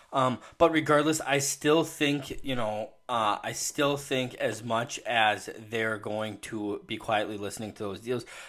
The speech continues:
I still look at this Southeastern Conference, and it's Miami's to lose. I still think they're gonna do well. <clears throat> Um,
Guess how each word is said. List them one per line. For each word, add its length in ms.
I 100
still 540
look 320
at 180
this 180
Southeastern 720
Conference, 460
and 240
it's 160
Miami's 540
to 100
lose. 400
I 140
still 300
think 180
they're 140
gonna 180
do 160
well. 480
<clears throat> 60
Um, 440